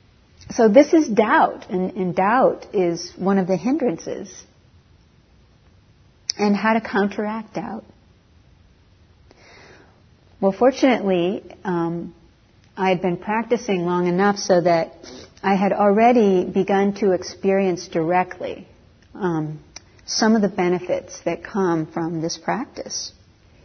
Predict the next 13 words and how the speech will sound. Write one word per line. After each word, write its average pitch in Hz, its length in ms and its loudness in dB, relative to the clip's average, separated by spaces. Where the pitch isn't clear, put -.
even 190 260 0
though 175 220 2
it - 60 -2
was 175 180 0
a 180 40 -6
fledgling 185 720 2
practice - 800 -8
at 160 180 -10
the 170 80 -6
time. 185 600 -6
And 180 340 2
so 208 460 4
to 202 200 4